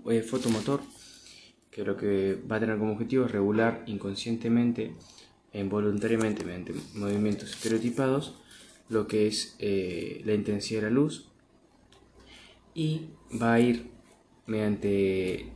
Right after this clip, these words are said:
y vamos a tener luego el tracto óptico lateral que se dirigirá hacia lo que es el núcleo geliculado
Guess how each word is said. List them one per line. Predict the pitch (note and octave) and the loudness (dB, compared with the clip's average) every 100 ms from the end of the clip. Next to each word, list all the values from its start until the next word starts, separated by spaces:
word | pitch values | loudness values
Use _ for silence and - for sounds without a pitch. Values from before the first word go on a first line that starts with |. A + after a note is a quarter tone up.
| - | 4
y | D3 C#3 | 8 8
vamos | A#2+ A2+ | 6 4
a | |
tener | A#2 A2 - | 2 0 2
luego | A#2 A#2 A#2+ - | 6 8 6 2
el | G#2+ | -2
tracto | A2 A2 - G#2+ G#2 F#2+ F#2 - - | -2 -4 -4 -2 0 0 -2 -12 -4
óptico | A#2+ A2 - - | 0 0 -2 -4
lateral | F#2+ G2+ C#3 C#3+ D3+ - - - | -4 -2 2 2 0 -6 -12 -12
que | A#2 | -8
se | - | -2
dirigirá | A2+ G#2+ - A#2+ B2 | 0 0 0 0 0
hacia | C3 - G#2+ | -2 -2 -2
lo | G#2 | 0
que | G#2+ | -2
es | A#2 - - - - - | -4 -8 -16 -16 -16 -8
el | A2+ A2 G2+ G2 F#2+ F2+ E2+ F2+ - - A#2+ | -2 2 2 2 2 -2 -4 -6 -8 -10 2
núcleo | A#2 A#2+ A#2 A#2 | 6 8 6 2
geliculado | G#2+ G2+ G#2 G#2+ A2 B2+ B2+ | 0 0 2 4 4 2 -2